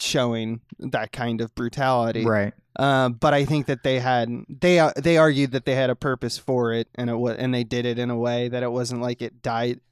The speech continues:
Speaker 1: those things died for film. But that, once again, uh, when you're trying to show something so raw,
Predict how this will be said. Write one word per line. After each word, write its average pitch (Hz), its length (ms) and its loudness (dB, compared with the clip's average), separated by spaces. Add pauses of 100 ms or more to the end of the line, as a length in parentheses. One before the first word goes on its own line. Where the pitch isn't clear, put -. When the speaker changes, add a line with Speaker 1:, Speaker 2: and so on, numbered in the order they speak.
Speaker 1:
those 147 220 0
things 131 180 -2
died 123 240 -2
for 120 140 -12
film. 127 440 -2 (680)
But 143 380 0
that, 131 240 0 (140)
once 135 300 -2
again, 123 500 0 (300)
uh, 120 300 0
when 131 160 -2
you're 143 80 0
trying 170 220 0
to 160 40 2
show 151 320 0
something 143 380 -2
so 139 180 -2
raw, 123 520 2